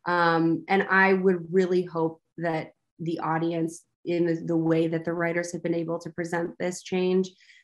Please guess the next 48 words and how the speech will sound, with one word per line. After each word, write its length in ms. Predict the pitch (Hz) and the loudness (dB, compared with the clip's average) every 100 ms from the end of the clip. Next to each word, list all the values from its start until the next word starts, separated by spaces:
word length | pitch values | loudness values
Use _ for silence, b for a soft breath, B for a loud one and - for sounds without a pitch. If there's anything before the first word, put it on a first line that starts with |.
| - | -2
that 200 | 180 175 160 | -2 -2 0
they 200 | 175 170 | 0 0
will 480 | 165 160 147 143 - | 0 -2 -2 -6 -4
be 80 | |
able 140 | 165 160 | -2 -2
to 120 | 160 | -4
respect 560 | 156 156 - 151 - - | -6 -6 -2 -2 -2 -4
it 120 | 196 | -2
with 200 | 214 214 | -2 2
us 340 | 226 220 220 | 4 4 2
and, 260 | 190 170 165 | -2 -2 -2
and 160 | 165 160 | -4 -2
kind 120 | 160 | -4
of 120 | 156 | -2
go 120 | 156 | -4
along 260 | 151 147 151 | -4 -6 -6
the 80 | 151 | -8
journey, 420 | 156 135 131 139 - | -8 -6 -6 -6 -6
'cause 280 | 151 - - _ _ | -8 -8 -18 _ _
it's 140 | 233 269 | -8 -4
a 60 | |
tough 280 | 330 302 - | 0 -2 -2
one. 180 | - - - | -8 -8 -2
I 60 | |
know 120 | 170 | 0
it's 120 | 180 196 | 0 0
not 120 | 185 | 2
an 180 | 180 156 | 2 2
easy 440 | 185 170 165 160 | 0 0 -2 -2
thing, 320 | 160 139 139 143 | -2 -4 -6 0
but 220 | 160 - B B B B | 0 0 B B B B
at 140 | 196 | 0
the 60 | 190 | 0
same 260 | 190 190 185 | 0 2 2
time, 280 | 175 165 165 | 2 2 4
we're, 180 | 175 | 0
we're 140 | 185 196 | 0 0
really 240 | 208 208 | 2 2
looking 280 | 185 175 165 | 0 -2 -4
forward 260 | 165 160 156 | -2 -2 -4
to 140 | - | -8
what 340 | 151 151 147 - | -6 -4 -4 -6
this 200 | 151 151 | -10 -8
season's 360 | 151 139 139 135 | -6 -6 -6 -10
gonna 180 | 139 123 | -10 -8
bring 240 | 131 123 | -8 -10
for 180 | - - | -10 -12
us. 260 | - - | -12 -18